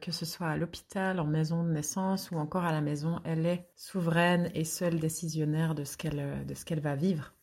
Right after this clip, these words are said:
Et qu'en fait, euh, l'équipe, elle est à son service dans ce moment-là. Et, euh, encore une fois, euh, on le dira jamais assez, de s'entourer, euh, des bonnes personnes,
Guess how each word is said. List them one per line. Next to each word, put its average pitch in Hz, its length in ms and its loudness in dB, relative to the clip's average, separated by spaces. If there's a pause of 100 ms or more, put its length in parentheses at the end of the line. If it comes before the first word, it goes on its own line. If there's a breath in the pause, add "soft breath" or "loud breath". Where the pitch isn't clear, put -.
(140)
Et 156 120 -2
qu'en 151 220 -2
fait, 180 340 -2
euh, 151 300 2
l'équipe, 151 520 -2
elle 156 160 -2
est 151 100 2
à 139 100 -2
son 160 160 -2
service 160 500 2
dans 147 140 -6
ce - 100 -8
moment-là. 147 340 -2 (280)
Et, 180 220 6
euh, 151 140 8
encore 160 360 4
une 151 160 4
fois, 175 480 6
euh, 135 260 0
on 139 60 -6
le 139 100 -4
dira 147 280 -2
jamais 151 300 -2
assez, 147 320 -6
de 147 120 -2
s'entourer, 156 720 -2
euh, 139 140 -2
des 147 120 -2
bonnes 147 240 0
personnes, 160 460 -8